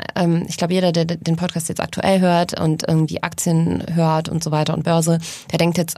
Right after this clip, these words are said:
an viele, vielleicht seine Freunde, auch im Bekanntenkreis. Ich hab welche, die extrem viel Geld verloren haben. A, wegen Corona und B, zum Beispiel wegen sowas wie Wirecard zum Beispiel.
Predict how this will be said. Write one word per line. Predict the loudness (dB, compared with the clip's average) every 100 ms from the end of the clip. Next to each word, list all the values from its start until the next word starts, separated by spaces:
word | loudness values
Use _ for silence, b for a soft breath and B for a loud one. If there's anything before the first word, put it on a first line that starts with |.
| -2
an | 0 2 0
viele, | 0 2 2
vielleicht | 2 0 0
seine | 0 0
Freunde, | -2 -2 0 2 2 2 0
auch | -4
im | -4
Bekanntenkreis. | -2 0 0 0 -2 -2 -4
Ich |
hab | -4 0
welche, | 0 2 0 -2 B B -2
die | -2 -2 -10
extrem | -4 -2 -2 -4 0 0
viel | 0 0
Geld | 2 0
verloren | 0 2 2 2
haben. | 2 2 2 0
A, | 0 2 2
wegen | -2
Corona | -2 -2 0 2 2 2
und | 0 2
B, | 0
zum | 0 0
Beispiel | 0 0 0
wegen | 2 0
sowas | 0 -2 -2
wie | -4
Wirecard | 0 2 2 0 -4 -6 -8
zum | -6
Beispiel. | -6 -6 -6 -4